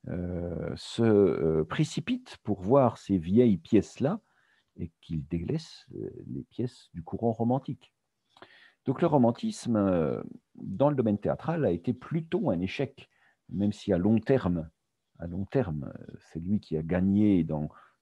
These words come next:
cette idée qu'il fallait abandonner le théâtre classique. Euh,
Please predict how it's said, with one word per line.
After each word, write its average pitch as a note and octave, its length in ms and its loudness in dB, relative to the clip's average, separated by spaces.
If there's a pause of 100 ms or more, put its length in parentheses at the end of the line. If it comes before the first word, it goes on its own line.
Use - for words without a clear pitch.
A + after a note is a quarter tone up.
cette - 300 -12
idée F#2+ 240 2
qu'il D#2+ 160 -12
fallait D#2 220 -2
abandonner F2+ 500 4
le E2 100 0
théâtre - 320 -6
classique. - 540 -8 (760)
Euh, - 100 -10